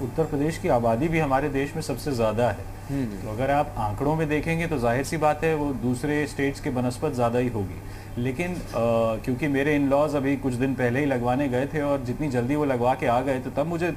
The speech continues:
Speaker 1: मैंने उनसे पूछा कि वहाँ कितने लोग थे, तो, अ, उन्होंने बताया कि वहाँ भीड़ बिल्कुल भी नहीं थी। तो मैं उस कारण से कह रहा था कि जहाँ पे
Speaker 2: हम्म।
Speaker 1: वैक्सीनेशन अभी लग रहे हैं, वहाँ लोग उतना
Speaker 2: अच्छा,
Speaker 1: नहीं
Speaker 2: ठीक
Speaker 1: आ
Speaker 2: है,
Speaker 1: रहे
Speaker 2: मैं
Speaker 1: हैं
Speaker 2: एक,
Speaker 1: कि
Speaker 2: एक
Speaker 1: जितना
Speaker 2: छोटा
Speaker 1: आना
Speaker 2: सा,
Speaker 1: चाहिए।
Speaker 2: एक छोटा सवाल मैं
Speaker 1: तो,
Speaker 2: हरीश जी से
Speaker 1: अ,
Speaker 2: करना चाहता हूँ, जिसका आपने जिक्र किया और अखिलेश यादव भी इस बात को लेकर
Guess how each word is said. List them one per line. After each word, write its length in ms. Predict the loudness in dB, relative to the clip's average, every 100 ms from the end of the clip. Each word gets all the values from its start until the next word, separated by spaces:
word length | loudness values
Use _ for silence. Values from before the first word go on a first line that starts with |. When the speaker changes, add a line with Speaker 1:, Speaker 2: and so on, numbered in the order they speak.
| -2
Speaker 1:
मैंने 200 | -2 0
उनसे 220 | -2 -2
पूछा 360 | -2 0 0 0
कि 120 | 0
वहाँ 220 | 0 0
कितने 300 | -2 -4 0
लोग 220 | 0 0 -2 -2
थे, 120 | -2 -4 -10 -12 -12 -12 -4 -2
तो, 280 | 2 2
अ, 380 | 2 2 0 2
उन्होंने 220 | 0 0
बताया 280 | 0 0 -2
कि 100 | -2
वहाँ 180 | 0 -2
भीड़ 440 | -4 -4 0 0
बिल्कुल 300 | 0 0 0
भी 120 | 2 0
नहीं 180 | 0
थी। 160 | -4 -8 -6
तो 80 | -2
मैं 180 | 0
उस 160 | 0 2
कारण 280 | 4 4 2
से 120 | -2
कह 180 | 0 2
रहा 200 | 2 2
था 160 | 0
कि 140 | -2 -4
जहाँ 300 | -2 0 0
पे 100 | 0
Speaker 2:
हम्म। 120 | 2
Speaker 1:
वैक्सीनेशन 500 | 2 0 -2 -2 -2
अभी 180 | -2 0
लग 240 | 0 0
रहे 160 | -2 -4
हैं, 180 | -4 -4
वहाँ 280 | 0 0
लोग 240 | 2 0 -2 -4
उतना 240 | -4 0
Speaker 2:
अच्छा, 180 | 2 2
Speaker 1:
नहीं 80 | 4
Speaker 2:
ठीक 100 | 4
Speaker 1:
आ 60 | 4
Speaker 2:
है, 60 |
Speaker 1:
रहे 100 | 4
Speaker 2:
मैं 160 | 4 4
Speaker 1:
हैं 60 |
Speaker 2:
एक, 240 | 2 2 2
Speaker 1:
कि 80 | 2
Speaker 2:
एक 120 | 2
Speaker 1:
जितना 80 | 0
Speaker 2:
छोटा 260 | 4 4
Speaker 1:
आना 120 | 6
Speaker 2:
सा, 140 | 6 4
Speaker 1:
चाहिए। 220 | 2 -2
Speaker 2:
एक 60 | 0
छोटा 160 | 0
सवाल 280 | 4 4 4
मैं 80 | 4
Speaker 1:
तो, 60 |
Speaker 2:
हरीश 180 | 4 4
जी 120 | 4
से 100 | 4
Speaker 1:
अ, 40 | 4
Speaker 2:
करना 220 | 4 4
चाहता 280 | 4 4 2
हूँ, 80 | 0
जिसका 260 | 2 4
आपने 200 | 4 2
जिक्र 240 | 0 0 0
किया 160 | 2
और 60 | 2
अखिलेश 360 | 4 2 2
यादव 240 | 2 4 2
भी 100 | 2
इस 80 | 4
बात 240 | 2 2
को 80 | 0
लेकर 300 | 0 0